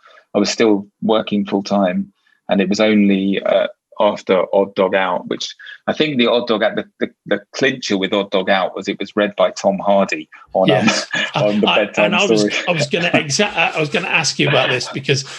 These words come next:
Speaker 2: you, you, you, all three of those first books got on the C B B's bedtime
Speaker 1: Yeah.
Speaker 2: story. There's
Speaker 1: Yeah.
Speaker 2: Mark Bonner, wasn't there? Chris Kamara? Yeah.
Speaker 1: Chris
Speaker 2: Uh,
Speaker 1: Kamara.
Speaker 2: amazing.
Speaker 1: Yeah.
Speaker 2: But, but having,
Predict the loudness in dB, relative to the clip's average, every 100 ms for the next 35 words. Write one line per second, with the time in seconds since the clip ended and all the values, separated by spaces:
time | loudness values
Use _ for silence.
0 | -16 -6 0 0 0 0 0 0 0 -2
1 | -2 0 2 2 2 0 2 2 0 0
2 | -4 -2 0 0 -2 -8 -6 -2 0 0
3 | -2 -4 -2 0 2 2 0 -2 -4 0
4 | 0 0 0 2 2 0 -2 -4 -12 -12
5 | -12 -12 -2 2 4 2 0 0 2 2
6 | 0 -2 0 0 0 2 4 4 4 2
7 | 2 0 0 0 -4 0 2 2 0 0
8 | 2 2 2 0 0 2 2 2 2 0
9 | 2 2 2 2 0 0 0 0 -2 -2
10 | 0 2 0